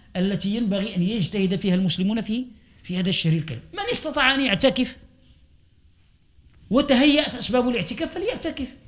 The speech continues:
فقد كان النبي صلى الله عليه وسلم يعتكف العشر الأواخر. معنى الاعتكاف هو انقطاع للعبادة. طيب إذا حيل بينك وبين الاعتكاف، الآن يعني بعض صارت يعني هناك يعني مثلا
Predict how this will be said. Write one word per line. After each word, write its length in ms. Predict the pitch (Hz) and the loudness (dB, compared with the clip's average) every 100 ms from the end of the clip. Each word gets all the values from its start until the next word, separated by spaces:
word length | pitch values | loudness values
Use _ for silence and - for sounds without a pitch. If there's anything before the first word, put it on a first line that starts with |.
| - - - | -20 -20 -14
فقد 200 | - 156 | -8 -2
كان 200 | 269 247 | 0 2
النبي 320 | 233 226 240 | 2 2 2
صلى 100 | - | 0
الله 100 | 226 | 0
عليه 80 | 208 | 0
وسلم 120 | 226 | -2
يعتكف 400 | 151 240 190 208 | -2 -6 -8 -8
العشر 320 | 196 - 214 | -6 -6 -8
الأواخر. 340 | 214 165 - - - - - - - | -8 -8 -8 -10 -18 -20 -20 -20 -6
معنى 200 | 302 359 | 0 2
الاعتكاف 560 | 269 208 233 175 151 - - _ _ _ _ _ _ - | 2 2 0 0 -2 -4 -20 _ _ _ _ _ _ -4
هو 120 | 160 170 | -2 -2
انقطاع 680 | 165 175 165 190 156 - - - | -2 -4 -4 -2 -4 -4 -14 -6
للعبادة. 440 | 165 147 139 104 - - - | -2 -2 -2 -6 -14 -20 -12
طيب 300 | 453 427 208 254 | -4 -2 -2 -2
إذا 200 | 233 285 | 0 2
حيل 320 | - 277 262 | 2 4 4
بينك 320 | 254 247 247 | 6 4 4
وبين 240 | 247 226 | 2 2
الاعتكاف، 500 | 226 180 147 185 151 | 2 0 0 0 0
الآن 300 | 165 233 247 | -2 -2 -2
يعني 160 | 214 208 | -2 -4
بعض 300 | 165 160 156 185 165 - - - | -4 -4 -4 -6 -8 -16 -18 -6
صارت 360 | - 226 220 | 0 2 2
يعني 300 | 170 196 202 | 0 -2 -2
هناك 420 | 185 175 196 202 | 0 0 0 -4
يعني 200 | 180 180 | -6 -4
مثلا 640 | 190 185 190 190 185 175 | -4 -4 -6 -4 -2 -4